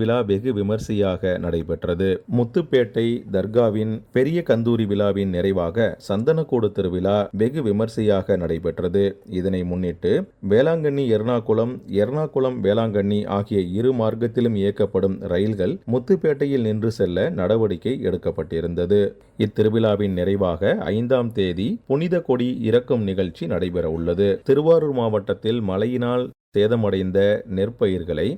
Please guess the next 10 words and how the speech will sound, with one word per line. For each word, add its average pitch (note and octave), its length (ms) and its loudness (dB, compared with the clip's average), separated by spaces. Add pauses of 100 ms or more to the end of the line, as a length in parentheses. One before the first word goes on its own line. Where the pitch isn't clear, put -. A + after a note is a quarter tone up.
(280)
மத்திய A#2 360 0
குழுவினர் A2 500 0 (100)
நேரில் B2 360 2 (180)
ஆய்வு A2 320 0
மேற்கொண்டு F2 480 -2 (300)
விவசாயிகளிடமிருந்து A#2 1080 0 (380)
நெல் C#3+ 180 2 (120)
மாதிரிகளை G#2+ 560 0 (100)
எடுத்துச் - 320 -4
சென்றனர். F2+ 460 0